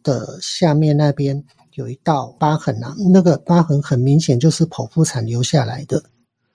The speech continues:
所以确定曾经生过小孩。然后在解剖的过程中，胃里面还有一颗药丸，那时候记得已经还不算全部溶解啊，就还有一些些，大概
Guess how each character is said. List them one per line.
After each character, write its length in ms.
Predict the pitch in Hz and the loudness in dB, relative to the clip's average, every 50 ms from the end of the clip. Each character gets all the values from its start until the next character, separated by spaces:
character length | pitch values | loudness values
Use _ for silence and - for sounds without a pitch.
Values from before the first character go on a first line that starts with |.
| _ _ _ | _ _ _
所 180 | - - 170 170 | -4 0 2 2
以 180 | 156 127 120 _ - | 2 2 -2 _ -12
确 300 | - - - 208 175 151 | -10 -4 2 4 4 4
定 340 | 139 - 175 147 127 147 - _ | 4 2 2 2 0 -4 -10 _
曾 280 | - - - 143 139 151 | -8 -2 0 2 2 2
经 260 | - 170 160 156 160 | 4 4 4 4 4
生 320 | 160 - - - 165 165 | 2 0 2 4 4 4
过 220 | 170 170 165 135 123 | 6 4 2 2 0
小 200 | - - - - | -2 -8 -10 -12
孩。 280 | - - - 151 156 156 - - _ _ _ _ _ _ | -14 -18 -18 -16 -16 -16 -16 -18 _ _ _ _ _ _
然 120 | - 156 170 | -8 -6 -6
后 320 | 165 - 240 240 214 190 | -2 2 4 4 4 4
在 280 | - - 214 202 185 170 | 4 4 4 4 4 4
解 360 | 170 - - 160 156 180 202 | 2 -2 -4 0 0 0 0
剖 260 | 196 - 180 143 117 | 0 0 0 0 0
的 140 | - 135 131 | -2 -8 -6
过 240 | - - 180 156 143 | 0 4 4 4 4
程 280 | - - 131 123 131 | 2 -2 -4 -4 -4
中， 320 | 135 - 156 143 147 156 160 _ _ _ _ | -2 0 0 0 0 -2 -6 _ _ _ _
胃 160 | - 214 202 | 2 4 4
里 140 | 170 151 139 | 4 4 2
面 180 | 147 180 190 165 | 2 2 2 2
还 160 | - 165 160 | 2 2 2
有 140 | 156 123 - | 2 0 0
一 120 | 170 180 | -2 -4
颗 640 | 160 - - - - - - 175 165 165 160 160 165 170 | -6 -6 -10 -20 -10 -2 2 4 6 6 6 4 4 2
药 320 | 170 190 185 170 151 135 | 2 2 4 4 2 2
丸， 340 | 131 120 117 120 110 110 113 117 - _ _ _ _ _ _ _ _ _ _ - | 0 -2 -6 -8 -10 -12 -16 -18 -20 _ _ _ _ _ _ _ _ _ _ -2
那 100 | 185 180 | -2 0
时 120 | - 180 | 2 0
候 60 | 170 | 0
记 200 | 165 - - 175 | 0 0 0 0
得 220 | 165 160 147 135 127 | 0 2 0 0 -2
已 80 | 123 | -4
经 420 | 123 - 165 160 160 165 165 165 - _ _ - | -4 0 4 4 4 4 2 -2 -6 _ _ -20
还 220 | - - - 196 | -8 -2 0 2
不 140 | 190 196 214 | 2 2 2
算 240 | 190 - 254 240 214 | 0 2 4 4 4
全 240 | - - 185 170 175 | 4 2 0 0 2
部 120 | 208 214 | 4 4
溶 260 | 190 160 143 143 165 | 4 4 4 2 -2
解 160 | - - 143 | -2 -4 -6
啊， 100 | 113 - | -8 -8
就 160 | - - 175 170 | -6 -2 -2 -2
还 180 | - - 170 | 0 2 2
有 140 | 180 156 127 | 2 4 2
一 180 | 170 214 165 170 | 2 4 4 2
些 360 | 160 - - - 165 151 151 | 2 0 -4 -4 -2 0 0
些， 360 | 147 - - - 151 143 143 147 | -2 -2 -2 -2 0 0 0 -2
大 160 | - - 170 | 0 -2 0
概 280 | 165 170 165 147 135 | 0 2 0 0 0